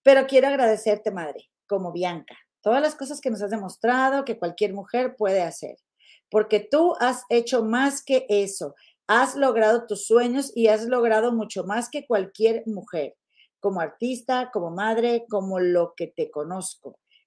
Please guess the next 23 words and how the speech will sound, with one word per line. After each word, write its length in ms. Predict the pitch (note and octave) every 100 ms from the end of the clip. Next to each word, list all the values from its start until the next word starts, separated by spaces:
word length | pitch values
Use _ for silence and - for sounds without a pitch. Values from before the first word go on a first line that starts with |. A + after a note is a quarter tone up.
| _
Gracias 320 | G3+ A3 C4+
por 120 | A#3
darnos 220 | G#3+ G#3+ A#3
la 180 | G3+
vida, 340 | E3+ F#3+ F3 - _ _
por 160 | G3 G3
darnos 260 | G3 A#3
una 180 | A#3 A#3
familia 540 | A#3 G3 F#3+ F#3 D#3 - _ _ _ _ _
bella, 560 | E3+ F#3+ G3 F#3+ D#3+ D3+ D#3+
llena 280 | F#3+ G#3+ G#3+
de 60 |
disciplina 580 | F#3 - F3 - A3 B3+
y 40 |
de 120 | B3+ G3
ejemplo. 580 | - G3 F#3 - D3+
Gracias 320 | D#3+ F#3+ A#3 -
por 160 | A#3
darnos 300 | G3 G#3 A3+
talento, 520 | F#3 E3+ F#3 F3+ E3
darnos 400 | D#3+ E3+ G#3+ A3+
tu 80 | -
sangre, 480 | G#3 G3+ G3 F3+